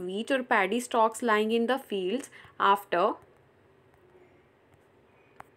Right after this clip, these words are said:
harvesting the crop। Stalks are dried in the sun before the grain is separated from them। इसमें क्या कह रहे हैं कि आपने कभी देखा होगा हार्वेस्टिंग के टाइम पे, अ, जो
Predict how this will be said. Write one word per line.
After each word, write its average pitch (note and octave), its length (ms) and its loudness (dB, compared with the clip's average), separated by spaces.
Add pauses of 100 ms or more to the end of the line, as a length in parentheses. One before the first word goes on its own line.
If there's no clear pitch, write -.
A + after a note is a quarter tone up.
(960)
harvesting A#3+ 640 2
the D4 180 -4
crop। B3+ 220 2 (580)
Stalks D4+ 340 4
are F4 180 4
dried A#3+ 280 2
in C#4 140 0
the D4 220 2
sun B3 180 2
before A3+ 440 0
the B3+ 160 0
grain G#3 340 2
is A#3+ 100 -6
separated G3 540 -4
from G#3+ 140 -4
them। G3 240 -10 (400)
इसमें F4 220 0
क्या F4+ 120 2
कह D#4 100 -4
रहे C#4 100 0
हैं D#4 80 -2
कि E4 80 2
आपने D4+ 280 2
कभी D#4 200 -4
देखा C4 300 -2
होगा D4 260 2
हार्वेस्टिंग B3 680 0
के A#3+ 120 -2
टाइम F3+ 340 -6
पे, E3+ 260 -6 (520)
अ, F3+ 360 -2 (680)
जो G3+ 480 4